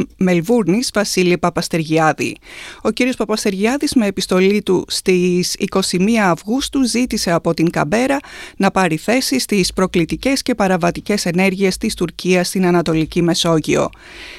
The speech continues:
Επίσης, οι κοινότητες Μελβούρνη, Σίδνεϊ και Αδελαΐδας είχαν ζητήσει συνάντηση με τον Πρωθυπουργό της Αυστραλίας, Σκοτ Μόρισον, και την Υπουργό Εξωτερικών, Marise Payne,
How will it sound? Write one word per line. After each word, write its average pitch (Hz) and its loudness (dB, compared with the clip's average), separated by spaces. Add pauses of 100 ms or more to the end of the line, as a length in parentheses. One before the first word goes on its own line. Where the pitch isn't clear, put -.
Επίσης, 302 2
οι 214 2
κοινότητες 220 2
Μελβούρνη, 196 2
Σίδνεϊ 202 0
και 269 0
Αδελαΐδας 269 2
είχαν 247 2
ζητήσει 220 -2
συνάντηση 208 0
με 196 2
τον 233 0
Πρωθυπουργό 160 0
της - -6
Αυστραλίας, 160 0
Σκοτ 185 0
Μόρισον, 233 2 (300)
και 294 0
την 269 4
Υπουργό 170 0
Εξωτερικών, 156 0 (220)
Marise 160 0
Payne, 262 4